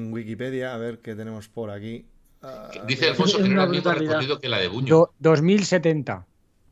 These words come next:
Speaker 2: Casi lo clavo, ¿eh? Ah, dos mil setenta. Yo pensaba que era más.
Speaker 4: Setenta.
Speaker 3: No, pero no, ha sido una auténtica burrada. Parece ni en moto lo haces así.
Speaker 2: No,
Speaker 4: Metió
Speaker 2: luego,
Speaker 4: ese
Speaker 2: claro.
Speaker 4: cuarto,
Speaker 3: Burrada.
Speaker 4: metió el quinto.
Speaker 2: El ritmo que puso uae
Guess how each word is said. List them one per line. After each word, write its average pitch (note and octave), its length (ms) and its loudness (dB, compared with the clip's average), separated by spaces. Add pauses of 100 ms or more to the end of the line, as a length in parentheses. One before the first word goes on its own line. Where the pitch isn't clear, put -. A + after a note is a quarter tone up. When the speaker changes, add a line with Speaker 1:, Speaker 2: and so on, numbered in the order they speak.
(140)
Speaker 2:
Casi F#2+ 320 -6
lo F#2+ 100 0
clavo, F#2+ 260 -2
¿eh? - 80 -10 (680)
Ah, G#2+ 120 -2
dos F2 140 -6
mil G2+ 240 -10
setenta. D#2 420 -18 (160)
Yo F#2+ 100 -6
pensaba G#2+ 200 -2
que F#2+ 60 0
era F2 100 -4
más. - 320 -12 (1000)
Speaker 4:
Setenta. G#2 380 -14
Speaker 3:
No, D#3+ 160 -4
pero D3+ 200 4
no, D#3 180 -2
ha D#3+ 40 -2
sido D#3+ 180 0
una F3 100 2
auténtica D#3+ 360 0
burrada. E3+ 440 -6
Parece F3 220 0
ni E3 160 2
en D#3 120 0
moto F3 260 2
lo D#3 100 2
haces E3 220 0
así. D3+ 160 -2 (1700)
Speaker 2:
No, - 120 2
Speaker 4:
Metió D3+ 160 6
Speaker 2:
luego, E3 140 8
Speaker 4:
ese - 100 -6
Speaker 2:
claro. G3+ 160 0
Speaker 4:
cuarto, D#3+ 200 4 (100)
Speaker 3:
Burrada. G3 220 -2 (100)
Speaker 4:
metió D3 220 -4
el B2 100 -6
quinto. G#2 400 -14 (400)
Speaker 2:
El G2 160 0
ritmo A2+ 300 -2
que A#2 120 4
puso A#2 680 0
uae A#2 680 0